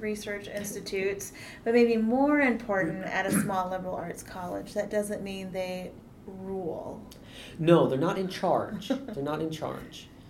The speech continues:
Speaker 2: I think a better sort of idea to have in your head when thinking about students and, and professors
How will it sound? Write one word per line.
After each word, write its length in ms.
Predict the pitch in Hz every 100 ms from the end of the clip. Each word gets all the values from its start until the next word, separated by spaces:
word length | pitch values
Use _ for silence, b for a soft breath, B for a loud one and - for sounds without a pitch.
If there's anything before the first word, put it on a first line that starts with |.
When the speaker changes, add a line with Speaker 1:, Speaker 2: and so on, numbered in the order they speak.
| B B - - - -
Speaker 2:
I 60 |
think 220 | 135 185 156
a 40 |
better 840 | 110 - 123 143 151 151 156 151 - -
sort 300 | - 139 131
of 240 | 120 -
idea 380 | 120 113 123 131
to 80 | 127
have 420 | 131 127 131 123 - - - -
in 320 | 127 123 120
your 120 | 113
head 280 | 110 127 127
when 140 | 123
thinking 280 | 110 123 123
about 540 | 117 117 113 113 - -
students 580 | - 135 127 123 - - B B B 131
and, 580 | 120 113 110 107 104 - - -
and 100 | 120
professors 640 | 107 - 151 160 151 -